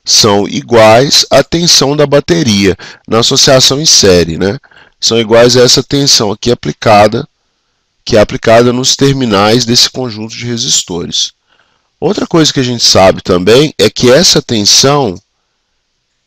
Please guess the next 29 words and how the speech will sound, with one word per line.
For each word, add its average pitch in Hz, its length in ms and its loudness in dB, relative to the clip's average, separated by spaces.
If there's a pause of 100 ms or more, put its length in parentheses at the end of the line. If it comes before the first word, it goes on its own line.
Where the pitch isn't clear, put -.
(560)
é 127 200 4
a 160 80 4
mesma, 131 760 2 (680)
essa - 240 0
tensão 113 400 0
é 107 80 2
a 135 80 0
mesma, 123 640 0 (480)
é, 95 300 0
no 117 240 -4
circuito 139 480 -6
dois. 92 460 -4 (440)
A 113 120 -2
gente 156 180 -4
sabe 131 180 2
também 131 240 0
que - 140 -4
vale 131 420 2
a 151 60 4
lei 135 240 4
de 160 160 -4
Ohm 127 300 -2
para 131 160 -2
cada 127 280 0
um 131 140 -4
desses 139 220 0
circuitos, 104 640 -6 (320)
ou - 160 -4
seja, 98 500 0